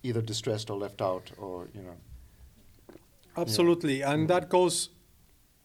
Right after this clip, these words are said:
Speaker 2: the workplace as a whole, you
Speaker 1: Mm.
Speaker 2: know, th-, but also how the, the meetings. We also design meetings that people that can articulate their point better or more vocal about it,
Speaker 1: Mm.
Speaker 2: uh, perhaps push an agenda that someone in the corner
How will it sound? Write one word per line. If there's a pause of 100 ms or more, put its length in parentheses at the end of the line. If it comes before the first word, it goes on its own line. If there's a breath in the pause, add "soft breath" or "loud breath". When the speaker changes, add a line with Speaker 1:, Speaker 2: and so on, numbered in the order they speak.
(280)
Speaker 2:
the
workplace
as
a
whole, (440)
you
Speaker 1:
Mm.
Speaker 2:
know,
th-, (480 loud breath)
but
also
how (260)
the,
the
meetings.
We
also
design
meetings
that (500 loud breath)
people
that
can
articulate
their
point
better
or
more
vocal
about
it, (320 loud breath)
Speaker 1:
Mm. (320)
Speaker 2:
uh,
perhaps
push
an
agenda
that
someone
in
the
corner